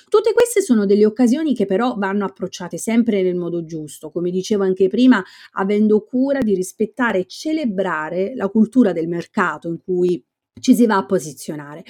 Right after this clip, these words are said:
Quest'anno un bellissimo esempio per il Capodanno cinese è quello di Loewe,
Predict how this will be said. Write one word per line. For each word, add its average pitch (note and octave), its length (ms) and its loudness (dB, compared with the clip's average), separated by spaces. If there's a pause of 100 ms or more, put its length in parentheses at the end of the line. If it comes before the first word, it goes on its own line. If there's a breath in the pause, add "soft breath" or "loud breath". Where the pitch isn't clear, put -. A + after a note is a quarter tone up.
(300 loud breath)
Quest'anno G#4+ 1040 0
un B3+ 180 6
bellissimo C4+ 640 6
esempio F#3+ 880 0
per A3 260 4
il F#3+ 280 0
Capodanno F#3+ 580 -4
cinese C4+ 680 2
è F4 160 -8
quello G#3 280 6
di F#3+ 180 -2
Loewe, E3 440 -4